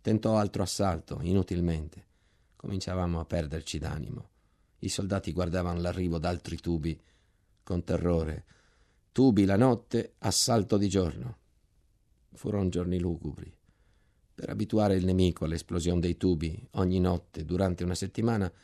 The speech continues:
furono messi tubi senza che seguisse assalto il giorno dopo.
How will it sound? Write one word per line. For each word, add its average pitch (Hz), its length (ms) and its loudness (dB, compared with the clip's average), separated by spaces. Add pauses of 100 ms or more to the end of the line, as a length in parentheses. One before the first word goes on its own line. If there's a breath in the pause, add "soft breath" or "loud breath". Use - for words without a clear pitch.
(680 soft breath)
furono 123 320 0
messi 120 320 2
tubi 120 280 4
senza 123 440 2
che 117 120 -2
seguisse 113 500 0
assalto 120 500 0
il 98 80 2
giorno 101 280 2
dopo. 82 420 -6